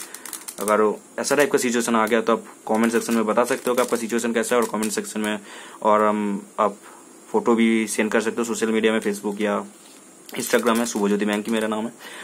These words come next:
उधर या आईडी उधर ही है, आप photo send कर सकते हो कि आपका problem क्या है, हम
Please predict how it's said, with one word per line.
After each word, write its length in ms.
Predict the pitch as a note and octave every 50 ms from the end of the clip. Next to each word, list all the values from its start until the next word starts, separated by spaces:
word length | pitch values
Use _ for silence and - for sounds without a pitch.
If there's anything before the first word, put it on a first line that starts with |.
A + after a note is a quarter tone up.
| - - -
उधर 180 | A2+ A2 G#2+
या 160 | G#2 G#2+ G2+ -
आईडी 260 | - A2 G#2 G2+ A2+
उधर 240 | A2+ G#2+ G#2 G#2+ A#2+
ही 60 | A#2+
है, 120 | C#3+ D3+ - - -
आप 160 | - G#2+ G#2 - - - - - - - - - - -
photo 200 | - G2 G2+ A2+
send 220 | G#2+ - A#2+ A#2 A2
कर 80 | B2
सकते 260 | A2 A#2+ A2+ A2+ - A#2+
हो 40 |
कि 80 | A#2 B2+
आपका 240 | A2 G2+ - - G#2
problem 360 | - - G#2+ G#2 A#2 A#2 A#2
क्या 140 | A2+ B2+ C3
है, 60 | B2+
हम 200 | B2 B2 A#2+ A#2